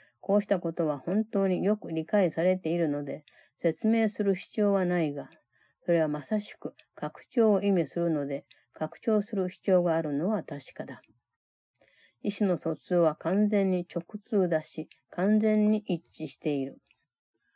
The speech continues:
それは全く自由でもある。一致しないものなど、一切入り込まないのであるから。だからこそ、それが神の国。これは神に属し、従って神に似ている。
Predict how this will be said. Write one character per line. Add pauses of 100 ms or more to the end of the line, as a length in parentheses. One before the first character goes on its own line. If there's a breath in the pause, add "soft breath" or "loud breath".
(600)
そ
れ
は
全
く
自
由
で
も
あ
る。 (460)
一
致
し
な
い
も
の
な
ど、 (280)
一
切
入
り
込
ま
な
い
の
で
あ
る
か
ら。 (1080)
だ
か
ら
こ
そ、 (360)
そ
れ
が
神
の
国。 (720)
こ
れ
は (100)
神
に
属
し、 (320)
従
っ
て
神
に
似
て
い
る。